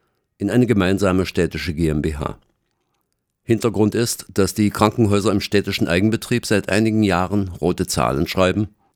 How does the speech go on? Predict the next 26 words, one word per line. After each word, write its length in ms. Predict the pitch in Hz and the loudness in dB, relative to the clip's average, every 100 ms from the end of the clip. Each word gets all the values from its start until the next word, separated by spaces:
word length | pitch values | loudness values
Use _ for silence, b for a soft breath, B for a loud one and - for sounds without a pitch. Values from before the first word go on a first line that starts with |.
| _ | _
und 120 | 101 | -2
eine 160 | 120 131 | 2 4
Mehrheit 420 | 123 151 147 139 | 4 4 0 0
im 140 | 92 | -2
Stadtrat 540 | 87 98 98 101 110 - | 0 -2 -2 -2 -2 0
aus 280 | 85 78 - | 0 -2 -2
Konservativen, 800 | 101 101 104 95 113 101 110 98 _ - | -2 0 -2 -2 -4 -2 -2 -4 _ -4
C 180 | 95 | 0
D 120 | 92 92 | 0 0
U, 260 | 98 82 - | -2 -4 -6
F 140 | 78 - | -10 -6
D 100 | 85 | -4
P, 320 | - 80 78 - | -2 -4 -6 -6
Bürgerfraktion 720 | 87 98 95 90 - 92 98 - _ _ _ | -4 -2 -4 -8 -4 -4 -4 -10 _ _ _
zusammen 400 | - 117 123 131 | -2 2 2 2
mit 100 | 104 | 0
den 140 | 85 80 | 0 0
Grünen 420 | 85 95 113 120 - | 2 2 2 -2 -2
deshalb 500 | 95 - 113 110 - | -4 -2 -2 -2 -2
die 160 | 101 98 | -2 0
Krankenhäuser 680 | - 90 107 87 85 87 87 | 0 0 2 2 2 2 0
fusionieren 760 | 98 78 73 71 73 82 101 - _ _ - | 0 0 2 2 2 0 0 -4 _ _ -4
und 220 | 104 104 | 0 2
in 80 | 107 | 2
eine 220 | 110 107 | 2 0
städtische, 640 | - 92 80 95 95 87 | 2 0 0 -2 -2 -4